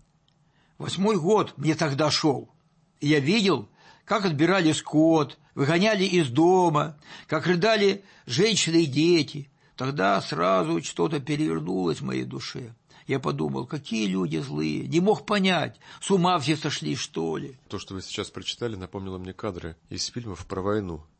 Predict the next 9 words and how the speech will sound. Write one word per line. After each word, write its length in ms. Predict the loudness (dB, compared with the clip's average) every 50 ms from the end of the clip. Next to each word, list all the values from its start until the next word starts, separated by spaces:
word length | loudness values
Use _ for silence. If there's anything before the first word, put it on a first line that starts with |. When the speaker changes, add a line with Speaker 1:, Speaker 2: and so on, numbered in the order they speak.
| _ -12
Speaker 2:
как 220 | -10 -10 -10 -8
немцы 560 | -6 -4 -4 -4 -4 -8 -10 -10 -12 -14 -18 -20 -20 -20 -18
отбирают 560 | -16 -14 -12 -8 -8 -6 -6 -6 -6 -6 -8
скот, 480 | -10 -12 -8 -6 -6 -6 -6 -8 -14 _ _ _ _
как 200 | -14 -12 -10 -10
рыдают 400 | -10 -8 -6 -6 -6 -6 -6 -8
женщины 460 | -8 -10 -8 -8 -10 -12 -12 -12 -12
и 40 | -10
дети. 340 | -10 -10 -10 -10 -12 -16 -20